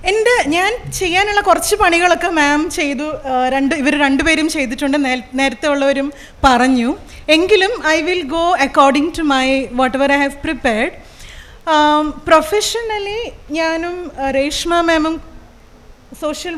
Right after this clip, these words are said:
work. So I have an M S W, we both have an M S W background, masters in social work. അതിലൊരു സ്പെഷ്യലൈസേഷൻ ഉണ്ട് medical and psychiatry. അതിൽ പിന്നെയും സ്പെഷ്യലൈസേഷൻ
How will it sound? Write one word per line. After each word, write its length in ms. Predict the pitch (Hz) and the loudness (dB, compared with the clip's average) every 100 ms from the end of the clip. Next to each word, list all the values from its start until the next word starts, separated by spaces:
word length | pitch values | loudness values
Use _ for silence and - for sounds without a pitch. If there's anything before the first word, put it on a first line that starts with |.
| 349 | -6
work. 180 | 415 - - - - - - - - - | -6 -10 -20 -20 -20 -20 -20 -20 -18 -2
So 80 | 285 285 - 269 320 | 2 2 0 2 2
I 40 | 427 | 2
have 160 | 403 381 392 | 2 0 2
an 60 | 302 | 2
M 40 | 277 311 | 2 0
S 40 | 330 | 0
W, 220 | 311 285 311 | 0 0 0
we 40 | 294 | 0
both 140 | 349 381 | 0 0
have 120 | 349 330 | 2 2
an 60 | 269 | 0
M 40 | 254 277 | -2 -4
S 40 | 320 | -4
W 240 | 262 285 247 | -2 0 0
background, 400 | 240 220 240 330 294 | 0 0 0 0 0
masters 400 | 254 247 302 294 302 | -2 -2 -4 -2 -2
in 60 | 269 | 0
social 300 | 233 - 226 226 | -2 -4 -4 -2
work. 140 | 320 - - - - - - | -2 -4 -16 -20 -20 -6 0
അതിലൊരു 360 | 339 480 453 403 - | 4 4 4 2 0
സ്പെഷ്യലൈസേഷൻ 840 | 302 - 339 339 339 349 - 330 | -2 -2 0 0 0 -4 -4 -2
ഉണ്ട് 140 | 294 311 277 | -2 0 0
medical 340 | 240 277 330 311 | -2 -4 -2 0
and 100 | 294 - | 0 0
psychiatry. 680 | 233 214 226 214 - 262 440 - - - 294 | -2 -2 -4 -4 -6 -6 -6 -12 -20 -2 2
അതിൽ 160 | 285 403 415 | 4 2 2
പിന്നെയും 400 | 330 359 440 539 415 | 0 0 0 -2 -2
സ്പെഷ്യലൈസേഷൻ 680 | - 359 320 311 311 302 | -2 0 0 0 -6 -4